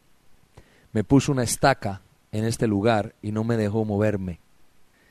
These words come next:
Me hizo ver algo muy entrañable, muy precioso. Algo que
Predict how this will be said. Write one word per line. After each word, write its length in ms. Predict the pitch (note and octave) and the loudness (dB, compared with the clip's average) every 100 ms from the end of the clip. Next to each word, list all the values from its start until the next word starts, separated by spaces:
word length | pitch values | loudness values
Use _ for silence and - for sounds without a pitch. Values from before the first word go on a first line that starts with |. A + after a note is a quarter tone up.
| - - _ _ _ - | -20 -20 _ _ _ -4
Me 120 | G2+ | -2
hizo 200 | A2 A2+ | 2 4
ver 160 | A2 | 4
algo 260 | A2+ A2+ A2 | 4 2 0
muy 240 | G#2+ A2+ | 0 -2
entrañable, 600 | A2+ G#2 G2+ G#2+ G#2+ F#2+ | -2 -2 -2 -2 -2 -2
muy 180 | F#2+ G#2+ | -2 -4
precioso. 640 | - G2+ - G2 - - - - - - _ _ _ _ _ _ _ - _ _ _ - - - - _ | -4 -6 -6 -6 -6 -10 -14 -20 -20 -20 _ _ _ _ _ _ _ -20 _ _ _ -20 -20 -20 -20 _
Algo 340 | - A2 G#2+ G#2 | -4 0 2 0
que 500 | - G2+ F#2+ F#2 | 0 0 0 -2